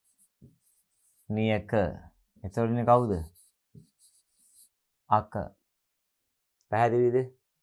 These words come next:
අකු සහ අක. ඔය ස්ත්‍රී ලිංග ඒක වචන, පුරුෂ ලිංග ඒක වචන වර්ණගෙන විදිය, උක්ත ස්වරූපය සහ අක්, අක.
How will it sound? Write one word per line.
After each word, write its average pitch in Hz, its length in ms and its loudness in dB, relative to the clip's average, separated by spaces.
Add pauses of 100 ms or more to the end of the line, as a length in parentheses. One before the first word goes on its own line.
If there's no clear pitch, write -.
(180)
අකු 110 320 0
සහ 143 320 -4 (180)
අක. - 240 -10 (1160)
ඔය 107 160 4
ස්ත්‍රී 127 280 2
ලිංග 131 220 2
ඒක 110 240 2
වචන, 117 460 2 (1200)
පුරුෂ 117 300 -6
ලිංග 123 260 0
ඒක 117 200 0
වචන 120 360 0
වර්ණගෙන 113 520 0
විදිය, 104 400 0 (1040)
උක්ත 101 300 -4
ස්වරූපය 131 600 2
සහ 131 160 -6 (260)
අක්, - 460 -18 (380)
අක. 101 180 -6